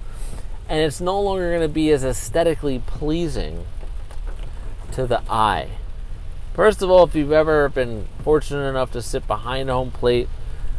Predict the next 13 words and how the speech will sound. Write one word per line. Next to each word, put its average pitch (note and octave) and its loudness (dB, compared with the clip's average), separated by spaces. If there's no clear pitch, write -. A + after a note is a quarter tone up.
and A#2+ -2
all C3 8
the C3 8
areas B2 4
where B2+ -4
there G#2+ 2
is G#2 0
already A#2 4
netting, A2 2
it's - -8
not D3 2
a F#3 4
distraction. G#2 2